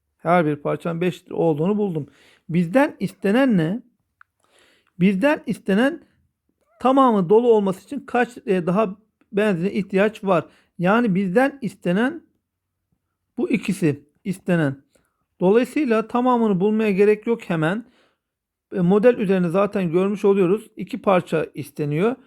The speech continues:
İki parça istendiği için ihtiyaç olan kısım iki çarpı beş eşittir on litre diye bulabilirim. Bu da sorumuzun ayrı bir çözüm yolu olduğunu gösteriyor. Devam edelim. Emre kitabının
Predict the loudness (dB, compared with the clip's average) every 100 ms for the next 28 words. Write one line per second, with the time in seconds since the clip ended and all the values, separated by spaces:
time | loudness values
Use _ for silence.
0 | _ _ -10 -8 0 0 0 -6 -8 -8
1 | -4 -2 0 -2 -4 -8 -8 _ -12 -10
2 | -6 -4 -2 -2 -2 -4 -10 -8 -6 -6
3 | _ _ -18 -8 -4 2 2 2 -2 0
4 | 0 -2 _ _ _ _ _ -10 -10 -10
5 | -8 -8 -8 -4 0 2 0 -2 -2 -2
6 | -2 -6 _ _ 0 2 2 0 -2 -2
7 | -2 0 -2 -4 -14 _ _ -2 2 0
8 | -2 _ _ _ 2 2 2 -2 -4 -2
9 | 0 0 0 -4 -2 -2 0 0 0 0
10 | 0 0 -2 -4 -6 -2 -2 -2 -2 -2
11 | -4 -12 _ _ _ _ _ _ _ _
12 | 0 2 2 0 -2 -6 -14 _ _ _
13 | -4 0 2 0 -2 0 0 0 -4